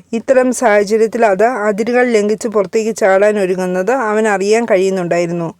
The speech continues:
രണ്ട് കൈകൾ കൊണ്ട് അവളുടെ മുഖം തനിക്ക് നേരെയാക്കി അവൻ ആ നെറ്റിയിൽ തൻ്റെ ചുണ്ടുകൾ അമർത്തുമ്പോൾ അവളുടെ കണ്ണുകൾ അറിയാതെ തന്നെ അടഞ്ഞുപോയി. ആ നിമിഷം തന്നിൽ നിറയുന്ന വികാരം എന്ത് എന്ന് അവൾക്ക് മനസ്സിലായത് പോലുമില്ല. ഒരു ഭർത്താവ് എന്ന നിലയിൽ താൻ ആൽബിച്ചിനെ കണ്ടു തുടങ്ങിയെന്നാണോ?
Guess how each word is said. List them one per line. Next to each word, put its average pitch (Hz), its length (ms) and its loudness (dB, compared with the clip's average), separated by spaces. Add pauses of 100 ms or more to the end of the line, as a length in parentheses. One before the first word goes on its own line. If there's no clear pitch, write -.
(360)
രണ്ട് 269 240 4
കൈകൾ 226 300 4
കൊണ്ട് 233 260 0
അവളുടെ 214 300 4
മുഖം 214 300 -2
തനിക്ക് 202 380 -2
നേരെയാക്കി 190 600 0
അവൻ 202 260 0
ആ 196 60 0
നെറ്റിയിൽ 196 440 -4
തൻ്റെ 196 260 0
ചുണ്ടുകൾ 190 400 0
അമർത്തുമ്പോൾ 175 500 0 (400)
അവളുടെ 240 300 2
കണ്ണുകൾ 214 380 2
അറിയാതെ 196 400 2
തന്നെ 202 200 2
അടഞ്ഞുപോയി. 175 600 -2 (480)
ആ 277 120 4
നിമിഷം 277 420 2
തന്നിൽ 226 340 2
നിറയുന്ന 214 360 0
വികാരം 202 440 2
എന്ത് 185 240 0
എന്ന് 190 300 2 (200)
അവൾക്ക് 220 340 0
മനസ്സിലായത് 208 540 2
പോലുമില്ല. 196 460 0 (520)
ഒരു 233 140 2
ഭർത്താവ് 220 520 2
എന്ന 202 220 0
നിലയിൽ 196 400 0
താൻ 202 180 0
ആൽബിച്ചിനെ 190 560 -2
കണ്ടു 196 280 -2
തുടങ്ങിയെന്നാണോ? 180 800 -2